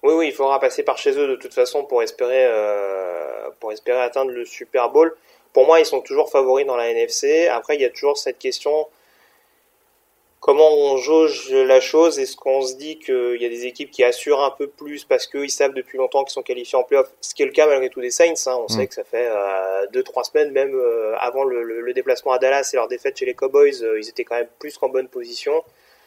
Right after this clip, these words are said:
Speaker 1: Euh, et puis il y a des équipes qui vont être dans un momentum, on y reviendra un petit peu plus tard, mais voilà, des équipes comme les Seahawks par exemple, euh, sont quand même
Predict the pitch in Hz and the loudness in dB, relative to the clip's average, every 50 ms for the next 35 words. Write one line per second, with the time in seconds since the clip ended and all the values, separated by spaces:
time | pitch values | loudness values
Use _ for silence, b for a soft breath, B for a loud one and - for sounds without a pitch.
0 | b b b b b - 76 82 170 165 156 139 62 64 67 - 123 - - 151 | b b b b b -6 -6 -4 -4 -4 -6 -6 -6 -6 -6 -6 -8 -10 -8 -4
1 | 151 147 135 131 127 131 127 - - 151 147 - - 127 127 131 135 135 131 131 | -4 -4 -4 -4 -8 -10 -10 -10 -12 -14 -12 -8 -4 0 0 0 2 0 0 -2
2 | 127 131 131 131 127 131 127 127 - - 156 165 160 139 123 117 113 117 117 117 | 0 0 0 0 2 0 0 0 2 4 4 4 4 2 0 -2 -4 -2 -2 -2
3 | 117 117 - - 120 - - 123 - 165 165 156 139 117 117 131 143 135 120 110 | -2 -4 -6 -16 -16 -16 -14 -6 0 0 0 0 0 -2 -2 -2 -2 -4 -6 -10
4 | 117 110 - 135 - 131 120 120 117 - - - 139 139 147 143 - - - 127 | -14 -14 -14 -10 -8 -6 -6 -6 -6 -8 -8 -4 0 0 0 0 -2 -4 -2 0
5 | 117 120 123 127 143 147 139 - - 120 113 107 107 104 107 107 107 - - 127 | 0 0 0 0 0 -2 -2 -2 -4 -2 -2 0 0 0 -2 -2 -4 -6 -8 -8
6 | 117 - 123 123 139 143 139 139 | -4 -4 -2 -2 -2 -2 -4 -6